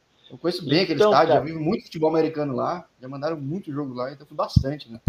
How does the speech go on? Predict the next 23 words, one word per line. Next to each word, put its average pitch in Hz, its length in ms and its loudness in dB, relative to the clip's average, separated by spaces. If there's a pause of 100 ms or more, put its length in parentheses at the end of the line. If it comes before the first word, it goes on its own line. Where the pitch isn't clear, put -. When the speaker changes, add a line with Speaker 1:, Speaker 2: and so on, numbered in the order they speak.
(460)
Speaker 2:
Tem 160 400 0
jogo 151 320 0
do 156 120 -4
Corinthians 156 720 -2
lá. 101 300 -4 (560)
Jogo 110 300 -6
do 110 80 -6
Corinthians 120 360 -4
Speaker 1:
Corinthians 143 180 0
Speaker 2:
de - 80 -6
futebol 135 200 0
Speaker 1:
futebol - 200 0
americano, 123 180 0
Speaker 2:
americano. 135 320 -4
Speaker 1:
sim. - 0 - (180)
Speaker 2:
Isso, 135 200 0
Speaker 1:
Um - 20 2
abraço 127 280 -2
pros 151 140 -8
Speaker 2:
isso. 117 120 -8
Speaker 1:
amigos 151 220 -4
de 208 80 -6
lá, 127 180 -2